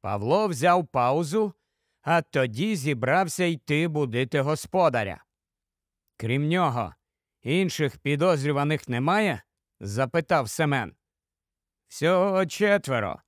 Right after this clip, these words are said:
посміхнувся Павло. «Небагатий наш район на лютих душогубів. До цього ми поїхали першим, бо він із них всіх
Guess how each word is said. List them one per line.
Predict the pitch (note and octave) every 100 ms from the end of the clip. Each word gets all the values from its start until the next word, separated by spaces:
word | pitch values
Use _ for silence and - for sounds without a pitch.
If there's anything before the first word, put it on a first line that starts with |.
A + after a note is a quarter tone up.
| _ _
посміхнувся | A#2+ B2 D3+ D3 E3 C3 F#2+ A2+
Павло. | B2+ C3 C3+ B2 - _ _ _ _ _
«Небагатий | C#3+ G3+ A3 A#3 B3+ A#3+ E3 C3+
наш | D3 A2+
район | C3+ D3+ E3+ F3+ D3+
на | C#3
лютих | C#3+ E3 D#3+ C#3+
душогубів. | B2+ D3 D#3+ C3+ F3 C3 G2+ - _ _ _ _ _
До | - G#2+ C3+ D3+
цього | - G#3 A3 D#3 G#2 D#2 _ -
ми | C#3 G3 A3+
поїхали | E3+ - F#3+ G3 A3 - F#3+ F#3+
першим, | G#3+ A3+ G3 E3 C3 B2+
бо | D#3+
він | F#3 G3+
із | F3+ C#3
них | D#3 G3 -
всіх | - F#3+ G3+ -